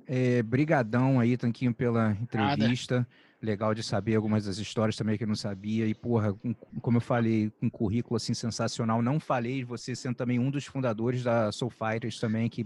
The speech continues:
Speaker 1: tá
Speaker 2: Isso.
Speaker 1: crescendo aí pelo mundo inteiro. E vocês
Speaker 2: Boa.
Speaker 1: tão fazendo um trabalho excelente. E, porra, desejo, desejo muito, muito sucesso pra você mesmo.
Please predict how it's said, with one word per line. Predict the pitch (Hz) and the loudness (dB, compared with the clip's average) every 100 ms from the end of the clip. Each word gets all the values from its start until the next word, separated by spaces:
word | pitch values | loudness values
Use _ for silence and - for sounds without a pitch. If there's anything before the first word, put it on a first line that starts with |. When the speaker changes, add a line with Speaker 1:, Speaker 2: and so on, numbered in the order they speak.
| 131 | -4
Speaker 1:
tá | 113 | -4
Speaker 2:
Isso. | - | -2
Speaker 1:
crescendo | 113 - 120 117 | -4 -2 -2 -2
aí | 113 | 0
pelo | 127 110 | 0 2
mundo | 110 135 143 | 2 2 2
inteiro. | 117 - 110 123 120 - - - - - - - | 0 0 0 0 0 -6 -20 -20 -20 -20 -16 -8
E | 107 107 101 | -2 -2 -2
vocês | 101 113 | -4 -4
Speaker 2:
Boa. | 117 | 0
Speaker 1:
tão | |
fazendo | 110 104 117 | 0 2 0
um | |
trabalho | 113 101 104 113 | 0 0 0 0
excelente. | 113 - 101 98 117 123 - - - - _ _ | -2 -2 -2 -2 -2 -2 -4 -12 -18 -20 _ _
E, | 113 107 107 107 104 101 98 - | -6 -2 0 0 0 0 -4 -6
porra, | 117 107 101 | -4 0 0
desejo, | 104 - 117 113 | -2 -2 0 0
desejo | 107 110 117 113 | 0 0 0 0
muito, | 101 107 120 135 120 | -2 2 2 2 0
muito | 117 113 | 0 -2
sucesso | 110 - 110 | -4 -6 -6
pra | - 107 | -4 -4
você | 101 117 | -4 -4
mesmo. | 98 87 | -4 -6